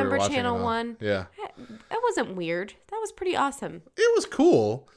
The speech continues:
Speaker 1: It was
Speaker 2: But I just, I always found it strange.
Speaker 1: I always wanted to be on Channel One.
Speaker 2: Yeah, they always had that thing where you could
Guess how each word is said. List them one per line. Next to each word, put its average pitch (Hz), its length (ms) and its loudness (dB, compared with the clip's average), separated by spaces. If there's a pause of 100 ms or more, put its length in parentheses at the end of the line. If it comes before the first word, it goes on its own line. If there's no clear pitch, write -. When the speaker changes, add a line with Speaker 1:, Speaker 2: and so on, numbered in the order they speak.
Speaker 1:
It - 80 -12
was - 380 -8
Speaker 2:
But 131 160 4
I 139 140 6
just, 131 300 -4 (280)
I 98 180 -8
always 104 220 -4
found 92 300 -6
it 87 100 -12
strange. 85 540 -12
Speaker 1:
I 233 120 4
always 269 240 0
wanted 240 280 -6
to 233 100 -6
be 196 340 -6
on 170 280 -8
Channel 165 360 -10
One. 160 340 -12 (360)
Speaker 2:
Yeah, 156 160 2
they 151 120 4
always 147 200 4
had 139 200 4
that 127 140 2
thing 127 220 -2
where 120 100 -2
you 120 140 -2
could 104 280 -6